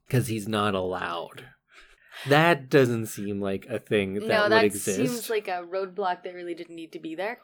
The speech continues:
Speaker 1: Why would you say that he can understand it then?
Speaker 2: Yeah.
Speaker 1: Why would he be programmed with the ability to read it but not tell anyone?
Speaker 2: So, yeah, like, why not just be like, "I was never programmed to read Sith 'cause it's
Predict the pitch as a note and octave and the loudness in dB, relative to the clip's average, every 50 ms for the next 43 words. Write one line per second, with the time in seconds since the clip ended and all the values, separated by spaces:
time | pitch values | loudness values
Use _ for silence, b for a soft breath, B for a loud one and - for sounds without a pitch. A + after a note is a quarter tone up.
0 | _ _ - B2 A#2+ B2 C#3+ D3+ D#3+ E3+ F3+ F3 D#3+ E3 D#3+ C#3 C3 D3 D3+ D3 | _ _ -10 -8 -2 2 4 4 4 4 4 4 4 4 4 4 2 2 2 4
1 | C#3 C3+ C3 C3 C3 C3 C3 - - - - E3+ D3+ D3+ D3+ D3 C#3+ B2 - - | 6 6 6 4 4 2 -2 -8 -10 0 4 6 6 6 6 6 4 2 2 0
2 | C#3+ B2+ D3 C3 C3 C3+ C3 C3 B2+ B2 C3 - - C3+ C3 D3+ F3 D#3+ - F#2 | -2 0 0 0 0 0 2 2 2 2 0 -2 -2 0 2 2 2 2 0 -2
3 | D#2 - - - F#2+ E2+ - - A2+ - _ _ - A3 A#3+ C4 B3 A3 G3 F#3+ | -2 -4 -6 -6 -6 -6 -6 -8 -12 -14 _ _ -4 0 2 4 6 6 4 4
4 | F#3+ - - - - - C3 D#3+ F3 F#3 F#3 G#3 G#3+ G#3 D3+ - - D#3+ F3+ F3 | 0 -6 -14 -10 -4 2 4 6 6 6 8 6 6 4 2 -6 -6 -4 -4 0
5 | D3+ D#3 D3 D3 - E3 D3+ D3 C#3 D3 D#3 D3 C#3+ C3 B2+ B2+ C3 C#3 A#2+ G#2+ | 0 0 0 0 2 4 6 6 6 6 6 4 6 4 4 4 6 4 4 6
6 | B2+ C3 C#3+ D3 C#3 C#3 B2+ C3 C3+ A#2+ A2 G#2+ A2 B2 C3+ D3+ D#3+ B2+ A2+ G2+ | 6 6 6 6 6 4 2 2 2 0 0 0 -2 0 2 4 4 4 4 4
7 | F#2+ - - A#2+ A2 - A#2+ A#2 A#2+ B2 B2 A#2+ A#2 - - - A#2 A#2+ B2 A#2+ | 2 -2 -8 -6 0 0 2 2 4 4 4 4 2 0 -4 -6 -4 -2 0 0
8 | A2 G2+ G2 F#2+ G2 F2+ - - - - - - - - - - - B3 B3 C#4+ | 0 -2 -2 -4 -4 -6 -6 -8 -8 -8 -10 -10 -6 -4 -4 -2 -2 0 2 4
9 | C#4 A3+ G3 F#3+ G3 G#3 G#3 G3+ A3 A3 G#3 G#3+ A3 A#3 - - F#3+ G#3+ G3+ G3 | 4 4 4 2 0 -2 -2 2 4 4 4 4 4 2 0 -2 -4 -6 -8 -8
10 | - - G3 G3 F#3+ F#3+ F3+ F3+ F3+ E3+ F3 F3+ F#3 F#3+ F#3 F#3 F3+ E3+ F3+ F3 | -10 -6 -4 -2 -2 -2 -2 -2 0 2 2 2 2 0 -4 -4 -4 -4 -6 -6
11 | - F3 D#3+ E3 E3+ D#3+ E3 E3 - E3+ E3 D#3+ D#3 - - E3+ D#3 - - - | -8 -10 -10 -8 -8 -10 -10 -12 -12 -12 -12 -12 -10 -10 -10 -10 -10 -12 -14 -16
12 | E3 D3+ D#3+ D#3+ - - - - - - | -12 -10 -10 -10 -10 -10 -12 -12 -12 -12